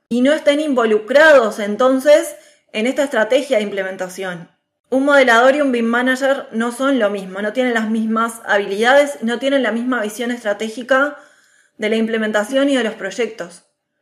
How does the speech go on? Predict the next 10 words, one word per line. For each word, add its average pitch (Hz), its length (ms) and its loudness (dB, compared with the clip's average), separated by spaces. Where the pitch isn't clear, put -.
Tampoco 262 380 2
de 277 60 8
la 240 80 0
información 220 640 -2
que 277 80 2
se 233 120 -8
genera 208 280 -4
y 233 80 -4
se 214 160 -8
gestiona. 185 680 -8